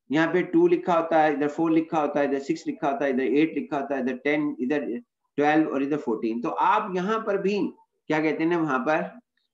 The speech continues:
वही position जो भी लिखा हुआ है उसका नाम एक्स नॉट होता है, एक्स नॉट हमारे पास होता है। और उसके बाद यहाँ पे वाई नॉट हमारे पास होगा,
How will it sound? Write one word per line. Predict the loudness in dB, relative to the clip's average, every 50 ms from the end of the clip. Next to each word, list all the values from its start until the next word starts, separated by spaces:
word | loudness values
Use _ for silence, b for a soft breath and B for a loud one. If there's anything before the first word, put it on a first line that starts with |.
| _ _ 0
वही | 2 4 4 4
position | 4 4 2 2 2 0 -2 -2 2
जो | 2 4 4 4 2
भी | 0 0
लिखा | -2 -2 0 0 0 0
हुआ | 0 0
है | -2
उसका | -2 -2 0 0 2
नाम | 2 2 2 2 0
एक्स | 0 -2 -2
नॉट | -2 -2 -2 -2 -4
होता | -6 -10 -12 -16
है, | -20 _ _ _ _ _ _ _ -20 -20 -20 -20 -20 -20 -12 -4 -4 -2
एक्स | -2 -2 -4 -2
नॉट | 0 0 2 2
हमारे | 2 0 0 0 0 2
पास | 0 0 0 0 -4
होता | -8 -8 -10 -14
है। | -16 -18 _ _ _ _ _ _ _ _
और | -2 0 0 0
उसके | 0 0 0 0
बाद | 2 2 2 2 2 0
यहाँ | 0 0 0 0
पे | 0 0 0
वाई | 2 2 2 2 2
नॉट | 2 2 2 2 2
हमारे | 0 0 0 0 0
पास | 0 -2 -2 -2 -4
होगा, | -8 -10 -10 -14